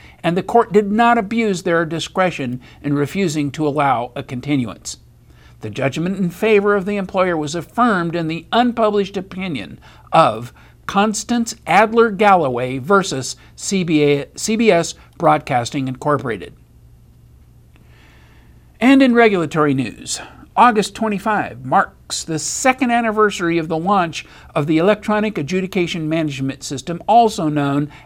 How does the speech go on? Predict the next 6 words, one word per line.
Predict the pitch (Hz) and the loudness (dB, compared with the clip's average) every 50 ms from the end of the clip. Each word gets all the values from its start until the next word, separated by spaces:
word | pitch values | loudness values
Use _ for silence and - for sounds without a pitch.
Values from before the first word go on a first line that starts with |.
| _ - | _ 0
as | 160 139 135 131 - - | 2 2 2 0 -2 -4
eames. | 180 170 165 131 95 - - - - - - - - - - - _ - - - - 220 | -2 -2 -2 -2 -4 -8 -12 -14 -14 -14 -16 -20 -20 -20 -20 -20 _ -20 -20 -10 0 2
eames | 233 233 190 151 143 139 - - - - | 2 4 4 2 0 -2 -4 -8 -12 -16
transformed | - - 202 214 202 190 - - 233 233 214 185 175 160 | -8 -6 -4 -4 -4 -6 -4 0 2 2 4 2 0 0
the | 160 175 | -2 0
way | 160 185 214 208 143 113 117 127 | 2 4 4 4 2 -2 -6 -8